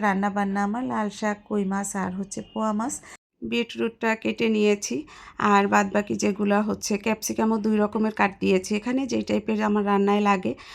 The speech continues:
গাজরও গ্রেট করে নিয়েছি। আর এই বিটরুটগুলো আসলে আমি মায়ের জন্য পাঠাবো, আমি আনিসের জন্য এভাবে তৈরি করে রাখি। এটা কিন্তু খাওয়া খুবই উপকার, আর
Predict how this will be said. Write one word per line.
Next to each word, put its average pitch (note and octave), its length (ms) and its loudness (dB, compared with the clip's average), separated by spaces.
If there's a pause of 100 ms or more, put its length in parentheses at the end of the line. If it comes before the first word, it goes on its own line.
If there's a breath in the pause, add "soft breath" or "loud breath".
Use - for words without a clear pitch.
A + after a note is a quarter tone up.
(260 loud breath)
গাজরও G#3 420 4
গ্রেট G#3+ 280 0
করে G#3+ 240 2
নিয়েছি। G3 360 2 (500 loud breath)
আর G3+ 80 6 (100)
এই A3 60 4 (100)
বিটরুটগুলো A3+ 600 0
আসলে G#3+ 240 -2
আমি A3 160 2
মায়ের G#3 280 4
জন্য G#3+ 160 2 (120)
পাঠাবো, G3+ 380 2 (380 loud breath)
আমি A3 220 4
আনিসের G#3+ 340 0
জন্য A3+ 140 2 (120)
এভাবে G#3+ 300 -2
তৈরি G#3 260 0
করে G#3+ 180 2 (100)
রাখি। G3+ 280 0 (400 loud breath)
এটা G#3+ 160 0 (100)
কিন্তু G#3 200 0 (120)
খাওয়া G#3+ 220 0 (100)
খুবই A3 240 -2 (120)
উপকার, A3 360 0 (260)
আর G3 100 4